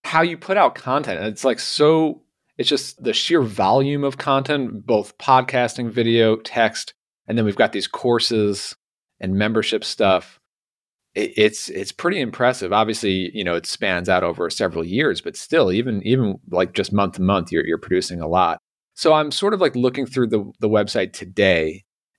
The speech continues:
and you've got this section for courses. So, like, there's one on starting a business, r-, uh, building a writing habit, you know, getting clients, starting a podcast, uh, one on pricing and stuff. And so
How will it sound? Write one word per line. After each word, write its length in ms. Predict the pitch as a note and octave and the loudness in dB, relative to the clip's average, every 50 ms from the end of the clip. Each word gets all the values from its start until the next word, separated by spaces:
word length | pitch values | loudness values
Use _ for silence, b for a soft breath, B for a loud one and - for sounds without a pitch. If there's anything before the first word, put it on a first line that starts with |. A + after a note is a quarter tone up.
| _ - | _ -6
and 180 | A2+ G#2+ G#2 G#2+ | -4 -2 -2 -2
you've 100 | G#2+ G#2+ | 0 2
got 200 | - C3 B2 - | 4 4 4 2
this 160 | A#2+ G2+ - | 0 -2 -4
section 760 | - - - B2 G#2+ - - - G#2 F2+ F2 E2+ E2+ E2+ - _ _ _ _ _ | -4 0 0 0 0 0 -2 -2 -2 -2 -4 -6 -8 -10 -12 _ _ _ _ _
for 180 | _ - - - | _ -10 -10 -6
courses. 800 | - - - A#2 G#2 G2 F2 - E2 B1+ - - - - - - _ _ _ | -6 -2 2 4 4 4 2 -2 -4 -6 -8 -12 -14 -18 -18 -20 _ _ _
So, 320 | - - - F2+ E2 D#2+ | -8 -2 0 2 2 2
like, 200 | D#2 D#2 D#2+ D#2 | 2 0 -2 -2
there's 180 | - F2 E2 - | -2 -4 -4 -2
one 200 | G2 F2+ F2+ F2 | -4 -4 -2 -2
on 140 | E2+ E2 E2 | -4 -6 -8
starting 380 | - - - G2+ F2+ F2+ F#2 | -8 -2 0 2 2 2 -2
a 40 | F#2 | -4
business, 580 | F2+ F#2+ G2+ F#2 - D#2 D2 C#2+ - - - - - | 0 0 0 2 0 -2 -6 -6 -6 -8 -8 -8 -10
r-, 160 | - - - | -8 -6 -6
uh, 80 | E2 - | -6 -6
building 380 | - F2+ - G2+ F#2+ G2 G2+ F#2+ | -8 -8 -4 -4 -2 -2 -2 -2
a 40 | G2 | 0
writing 360 | G2+ G#2 G2+ G2 F#2 E2+ E2+ | 2 2 2 2 0 -4 -6
habit, 460 | - - F2+ D2+ D2+ D#2 D#2 D#2 - | -6 -4 -2 -2 -2 -2 -6 -8 -10
you 80 | - D#2 | -12 -14
know, 100 | D2 D#2+ | -14 -4
getting 300 | - F#2+ F#2 F#2+ F#2 F#2 | 0 0 2 2 0 -4
clients, 440 | - - G#2 G2 F2+ E2+ D#2 D2 | -6 -4 -2 -2 -2 -2 -6 -8
starting 280 | - - A2+ G2 G2 F#2+ | -4 -2 -2 0 0 -4
a 60 | F#2+ | -4
podcast, 640 | - - G2 F#2 E2+ - - F#2 D2+ D2 - - - - _ _ _ _ _ _ _ _ _ | 0 2 2 2 2 0 -2 -2 -2 -2 -4 -8 -12 -18 _ _ _ _ _ _ _ _ _
uh, 200 | - D#2+ D2+ D2+ | -6 -4 -4 -4
one 180 | D#2 F2+ G2 F#2+ | -2 -2 -2 -2
on 140 | F#2 F2+ F2+ | -2 -4 -6
pricing 540 | F#2 - A2 G2 G2 - - F2+ D#2+ D#2 D#2+ | -2 0 2 2 2 0 -2 -8 -10 -10 -12
and 80 | D#2+ | -10
stuff. 220 | - - D#2+ - - | -6 -6 -6 -4 -4
And 100 | G2 G2 | 0 2
so 220 | A#2+ A2+ G#2 G2 | 4 4 4 4